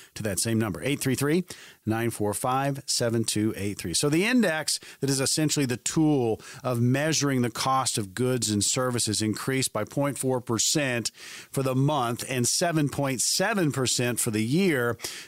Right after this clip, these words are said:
and that's according to the Bureau of Labor Statistics. Now, in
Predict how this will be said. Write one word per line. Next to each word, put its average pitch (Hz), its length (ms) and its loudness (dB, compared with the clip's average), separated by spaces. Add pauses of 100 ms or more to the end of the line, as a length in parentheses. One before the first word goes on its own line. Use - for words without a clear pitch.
and 127 80 2
that's 139 160 -2
according 135 320 0
to 120 40 2
the 110 120 0
Bureau 123 320 2
of 107 80 -4
Labor 113 360 2
Statistics. - 680 -2
Now, 123 160 -2
in 135 220 0